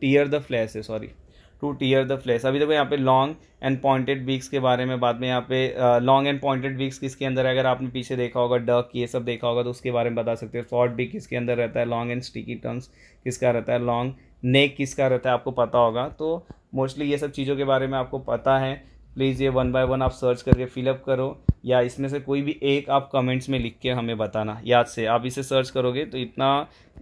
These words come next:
अ, इंपॉर्टेंट है नहीं, पर आपको ये पता होना चाहिए। नेक्स्ट है,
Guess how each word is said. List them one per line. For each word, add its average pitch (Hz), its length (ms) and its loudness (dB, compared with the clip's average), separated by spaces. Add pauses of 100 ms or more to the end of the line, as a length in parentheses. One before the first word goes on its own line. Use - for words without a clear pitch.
(140)
अ, 120 400 4
इंपॉर्टेंट 139 540 2
है 147 120 2
नहीं, 156 120 0
पर 151 160 0
आपको 147 600 0
ये 131 160 0
पता 123 260 -2
होना 117 280 0
चाहिए। 107 300 -12 (240)
नेक्स्ट 139 260 -2
है, 160 200 2